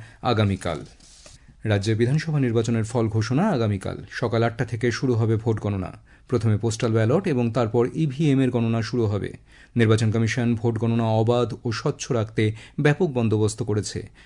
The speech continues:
প্রতিটি গণনা কেন্দ্রের একশো মিটারের মধ্যে জারি হয়েছে বিধিনিষেধ।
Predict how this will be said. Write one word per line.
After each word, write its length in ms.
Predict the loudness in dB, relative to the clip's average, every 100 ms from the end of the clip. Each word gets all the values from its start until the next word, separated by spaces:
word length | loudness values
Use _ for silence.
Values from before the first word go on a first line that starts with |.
| _
প্রতিটি 300 | 0 2 0
গণনা 300 | 2 2 2
কেন্দ্রের 320 | 2 0 0
একশো 340 | 0 -4 -2 -2
মিটারের 300 | 0 0 0
মধ্যে 300 | 0 -2 -2
জারি 220 | 0 2
হয়েছে 320 | 0 0 0
বিধিনিষেধ। 640 | 0 0 0 0 -2 -6